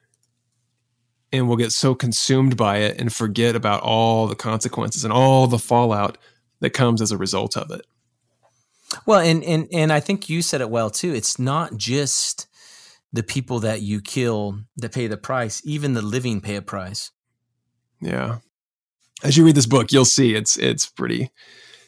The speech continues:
Speaker 1: it's very sad, all the, all the craziness that happens. So, so, so here we are, you know, we're, we're,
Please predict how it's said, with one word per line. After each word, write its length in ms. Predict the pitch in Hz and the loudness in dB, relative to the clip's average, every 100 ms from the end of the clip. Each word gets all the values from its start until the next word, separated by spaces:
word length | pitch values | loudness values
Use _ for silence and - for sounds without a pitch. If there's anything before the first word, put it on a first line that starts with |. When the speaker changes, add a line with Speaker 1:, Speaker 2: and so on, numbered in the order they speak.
| _ | _
Speaker 1:
it's 80 | - | -8
very 340 | 117 127 123 113 | 0 2 2 2
sad, 300 | - 117 110 | 0 0 2
all 180 | 107 104 | 0 -2
the, 120 | 98 | -2
all 120 | 117 | -4
the 100 | 117 | -4
craziness 480 | - - - 98 - | -4 -4 -4 -6 -6
that 100 | - | -6
happens. 540 | - - - - - _ _ - | -8 -8 -8 -8 -10 _ _ -6
So, 320 | - 139 131 - _ _ _ _ _ _ _ _ _ _ _ | 2 2 2 -4 _ _ _ _ _ _ _ _ _ _ _
so, 280 | - 175 156 143 - - - | 2 4 4 2 -6 -12 -8
so 160 | - 175 | 2 4
here 160 | 196 180 | 6 6
we 140 | 135 | 6
are, 300 | 113 98 101 | 6 2 -2
you 120 | - | 0
know, 300 | 120 113 113 _ _ _ _ _ _ _ _ _ _ _ _ _ _ - | 2 4 0 _ _ _ _ _ _ _ _ _ _ _ _ _ _ 2
we're, 360 | 123 120 120 | 4 4 2
we're, 340 | 127 131 127 | 0 -2 -2